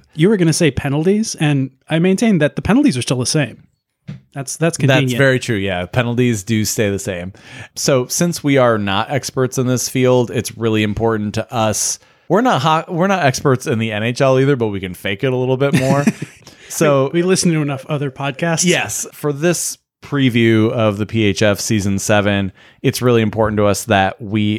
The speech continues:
Speaker 2: acknowledge our sources and the great work that other people do in
Speaker 1: Mm-hmm.
Speaker 2: order to bring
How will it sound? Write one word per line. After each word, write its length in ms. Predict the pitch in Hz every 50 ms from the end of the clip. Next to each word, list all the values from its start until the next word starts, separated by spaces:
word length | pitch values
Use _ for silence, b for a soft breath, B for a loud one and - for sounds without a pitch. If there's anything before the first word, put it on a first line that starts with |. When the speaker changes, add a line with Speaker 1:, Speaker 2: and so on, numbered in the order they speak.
| -
Speaker 2:
acknowledge 800 | 123 113 101 104 101 95 92 98 101 98 92 87 - - - - _
our 280 | 113 107 104 95 92 90
sources 760 | - - - - 117 104 101 - - 120 113 113 117 113 - - -
and 460 | 104 95 95 95 95 95 98 98 90 95
the 240 | 104 107 101 98
great 460 | 95 95 110 101 95 98 101 98 - _
work 260 | 98 92 95 - -
that 180 | 113 104 95 87
other 220 | 98 95 95 101 95
people 280 | - 113 107 117 113
do 280 | 101 113 117 120 123 123
in 80 | 151 160
Speaker 1:
Mm-hmm. 100 | 156 - 156
Speaker 2:
order 220 | 170 196 101 196
to 100 | - -
bring 460 | 92 - 104 95 95 92 95 95 92